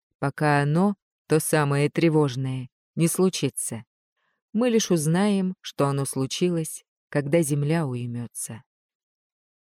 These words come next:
"И снова наблюдаем, то есть? Для начала надо понять, старичок или нет", подытожила я.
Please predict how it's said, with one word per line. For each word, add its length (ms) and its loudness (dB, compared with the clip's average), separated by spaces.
"И 80 0
снова 400 2
наблюдаем, 720 4
то 160 0
есть? 380 -6
Для 220 2
начала 500 0
надо 260 2
понять, 600 -2
старичок 880 -2
или 160 2
нет", 500 -2
подытожила 680 -2
я. 340 -8